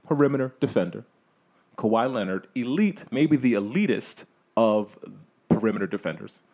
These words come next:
Pat Beverley, who can play for my team any day of the fucking week.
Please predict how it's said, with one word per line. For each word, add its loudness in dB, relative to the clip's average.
Pat 2
Beverley, 4
who 4
can -6
play 4
for -2
my 2
team -6
any -2
day 0
of 2
the -4
fucking -4
week. -14